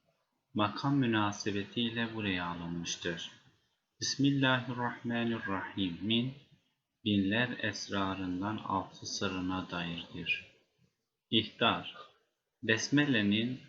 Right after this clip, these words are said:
rahmet noktasında parlak bir nuru, sönük aklıma uzaktan göründü. Onu kendi nefsim için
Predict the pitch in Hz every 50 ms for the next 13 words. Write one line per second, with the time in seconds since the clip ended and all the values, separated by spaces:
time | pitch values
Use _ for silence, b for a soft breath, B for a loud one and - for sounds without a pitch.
0 | - - - 107 101 92 92 101 110 131 135 - - 104 98 95 98 - - 98
1 | 95 - - - 95 90 87 87 95 98 101 - - - 101 98 98 104 104 120
2 | 123 - - - 101 95 82 87 85 85 85 85 85 92 95 104 110 107 - -
3 | - _ _ _ _ _ _ _ _ _ - 110 104 117 127 127 - - - 95
4 | 101 98 - 101 92 90 87 85 90 92 95 - - - - 113 101 95 98 92
5 | - - - 101 101 101 98 90 92 90 87 90 85 85 82 - 85 82 82 -
6 | - - _ _ _ _ _ _ _ _ _ _ _ _ _ - 113 113 131 143
7 | 139 - - - 113 110 110 120 135 131 120 107 98 101 - - - 120 117 104
8 | 95 - - - - 117 120 123 127 123